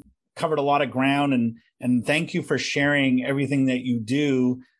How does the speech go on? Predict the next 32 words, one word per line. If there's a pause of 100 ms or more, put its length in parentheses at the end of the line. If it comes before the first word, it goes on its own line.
(160)
uh,
with
the
digital
business
cards.
And (100)
I
just
think
for
anyone
who, (680)
you
know,
speaks, (180)
uh,
on
stages
or (280)
podcasts (100)
or
attends
networking
events,
and
you
want
a
really
simple
way